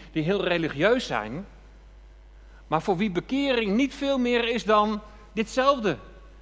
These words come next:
Niet meer doen wat verkeerd is en juist doen wat God zegt. En dan aangevuld met allerlei menselijke bedachte regels.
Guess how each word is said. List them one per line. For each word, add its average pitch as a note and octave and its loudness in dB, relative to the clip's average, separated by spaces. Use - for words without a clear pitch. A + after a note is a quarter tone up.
Niet B3 0
meer G3+ 0
doen D#3+ 0
wat - -12
verkeerd C4 -2
is A3+ -2
en C#3 -4
juist D3 0
doen F3 2
wat A#2+ -8
God D#3 -8
zegt. - -6
En G3 4
dan D#3 4
aangevuld F3+ 2
met C#3+ -4
allerlei G#3 4
menselijke F#3 0
bedachte D#3+ 0
regels. D#3+ -2